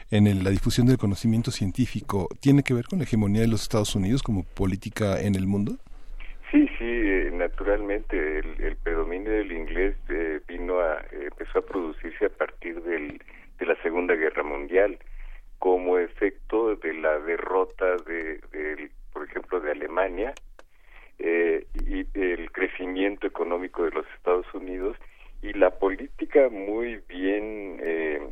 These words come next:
Speaker 2: elaborada por parte de los gobiernos estadounidenses para atraer a grandes científicos, eh, a sus universidades.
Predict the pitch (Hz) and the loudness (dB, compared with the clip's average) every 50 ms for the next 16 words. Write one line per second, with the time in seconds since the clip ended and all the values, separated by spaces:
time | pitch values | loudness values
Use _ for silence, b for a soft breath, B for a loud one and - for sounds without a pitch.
0 | - - - 104 98 90 90 90 87 90 87 87 87 98 107 113 131 131 120 - | -10 -8 -2 -2 0 4 6 6 6 6 6 4 6 4 4 4 2 0 0 0
1 | - 80 78 - - 85 - - - 107 101 87 87 80 80 80 76 - - 78 | -4 -8 -10 -6 -6 -6 -6 -6 -8 -10 -8 -6 -6 -4 -4 -6 -6 -6 -8 -8
2 | 78 82 87 87 - 90 - - 92 - - - 90 90 90 90 87 90 92 90 | -6 -4 -6 -6 -6 -10 -10 -10 -12 -10 -2 0 0 0 0 -2 -6 -8 -6 -4
3 | 90 87 82 - - - - - - b b b b b b b b b - - | -4 -4 -6 -8 -10 -12 -12 -12 -12 b b b b b b b b b 4 6
4 | 85 82 82 82 82 85 82 - - 87 87 87 90 92 101 110 120 120 - - | 6 8 8 6 6 4 4 0 0 2 2 4 4 4 2 2 0 -2 -4 -4
5 | 90 92 85 80 85 90 90 90 95 92 104 95 - - 87 78 80 - - 87 | -2 -2 -2 -2 0 0 0 0 0 -4 -6 -8 -8 -10 -12 -12 -12 -14 -16 -18
6 | 80 - - - - - - 92 95 98 - - - - - - - - - - | -18 -18 -20 -20 -10 -6 -4 -4 -4 -4 -6 -10 -16 -18 -18 -18 -18 -18 -18 -14
7 | - - 80 82 80 78 78 71 - - - 80 80 - - - - - 80 76 | -6 -4 -2 -2 0 -2 -2 -4 -4 -2 -2 -2 -2 -2 -6 -16 -14 -12 -12 -12
8 | 73 71 71 73 69 - - - 76 76 87 107 135 120 87 - | -8 -6 -4 -4 -4 -6 -8 -4 0 2 2 2 2 0 -2 -4